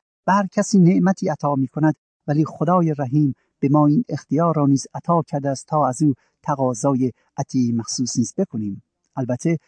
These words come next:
این بدان معنی نیست که خداوند حتماً آن را به ما خواهد داد، بلکه وقتی خدا تقاضای ما را بشنود، اگر با ارادهٔ او مخالف و متضاد نباشد،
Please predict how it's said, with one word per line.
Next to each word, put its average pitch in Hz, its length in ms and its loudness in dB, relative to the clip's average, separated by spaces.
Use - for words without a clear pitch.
این 175 140 4
بدان 170 260 4
معنی 165 300 6
نیست 240 220 6
که - 80 -4
خداوند 160 440 0
حتماً 156 420 -2
آن 143 80 0
را 143 100 -2
به 131 120 -6
ما 139 180 0
خواهد 156 360 -6
داد، 104 220 -10
بلکه 131 260 -4
وقتی 151 300 -2
خدا 180 400 2
تقاضای 180 580 2
ما 185 160 4
را 165 100 0
بشنود، 143 520 -4
اگر 180 200 0
با 175 260 2
ارادهٔ 170 360 2
او 220 180 4
مخالف 180 560 2
و 160 100 2
متضاد 160 540 2
نباشد، 123 440 -4